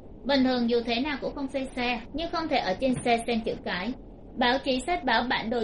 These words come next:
nhược vừa nhìn đã thấy chóng mặt. Bạch Bân phát hiện thấy sắc mặt cậu không tốt, lập tức gập sách lại. "Không thoải mái sao?" Đinh Hạo lắc lắc đầu, mặt trắng bệch. "Không, em chỉ hơi say xe." Đinh Hạo thấy có chút hoa mắt,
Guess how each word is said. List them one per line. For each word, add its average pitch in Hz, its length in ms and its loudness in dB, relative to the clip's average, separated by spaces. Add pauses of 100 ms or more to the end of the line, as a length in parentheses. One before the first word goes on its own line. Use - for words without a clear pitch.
nhược 202 300 0
vừa 240 120 2
nhìn 214 240 -2
đã 175 180 -2
thấy 196 140 0
chóng 202 240 -6
mặt. 226 180 0 (2000)
Bạch 262 180 6
Bân 285 140 8
phát 349 140 6
hiện 302 200 4
thấy 233 160 4
sắc 370 140 0
mặt 330 180 0
cậu 226 200 -4
không 277 180 2
tốt, 320 360 0
lập 254 180 2
tức 330 140 -4
gập - 160 -2
sách 320 220 -4
lại. 165 260 -2 (200)
"Không 320 140 -2
thoải 262 140 0
mái 202 220 0
sao?" 233 360 0 (760)
Đinh 349 160 2
Hạo 233 140 4
lắc 339 180 0
lắc 370 220 -6
đầu, 254 260 4
mặt 220 240 0
trắng 262 260 -2
bệch. 214 220 4 (560)
"Không, 254 360 2 (160)
em 285 160 -2
chỉ - 140 -2
hơi 269 160 0
say 262 200 0
xe." 240 360 0 (580)
Đinh 359 160 -2
Hạo 302 160 4
thấy 220 180 2
có 254 160 -4
chút 349 200 -6
hoa 240 180 0
mắt, 247 220 2